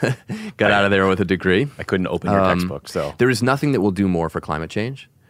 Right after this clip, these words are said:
Speaker 1: um, than carbon-free energy. And nuclear fusion, which is much safer than fission,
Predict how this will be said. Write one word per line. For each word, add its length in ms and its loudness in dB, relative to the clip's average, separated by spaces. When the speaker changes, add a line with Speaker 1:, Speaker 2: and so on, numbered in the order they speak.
Speaker 1:
um, 560 0
than 180 -8
carbon-free 460 -8
energy. 400 -16
And 640 -2
nuclear 360 0
fusion, 400 -6
which 140 -14
is 80 -8
much 200 -2
safer 360 -6
than 140 -10
fission, 380 -10